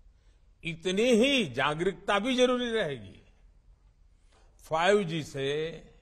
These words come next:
फेशियल रिकग्निशन टेक्नोलॉजी, ऑटोमेटिक नंबर प्लेट रिकग्निशन टेक्नोलॉजी,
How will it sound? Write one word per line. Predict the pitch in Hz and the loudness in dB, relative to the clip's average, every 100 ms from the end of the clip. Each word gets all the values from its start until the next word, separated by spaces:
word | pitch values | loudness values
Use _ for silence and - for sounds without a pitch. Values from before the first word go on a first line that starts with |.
| _ _ _ - _ _ - | _ _ _ -20 _ _ -12
फेशियल | - 190 196 208 214 | -2 -2 -2 -4 -4
रिकग्निशन | 196 165 170 175 175 180 180 190 | -4 -6 -4 -4 -4 -8 -8 -10
टेक्नोलॉजी, | 185 156 175 175 175 151 180 175 185 - _ _ _ _ _ - | -10 -10 -8 -6 -8 -8 -16 -18 -20 -20 _ _ _ _ _ -4
ऑटोमेटिक | 135 151 180 180 180 175 | -2 0 0 -2 -4 -4
नंबर | 135 131 151 180 180 | -4 -4 -4 -2 0
प्लेट | 180 175 175 180 | -2 -4 -6 -6
रिकग्निशन | 185 170 180 170 139 170 156 - | -8 -8 -8 -10 -10 -10 -10 -10
टेक्नोलॉजी, | 165 170 170 160 165 180 165 | -8 -6 -8 -8 -12 -14 -16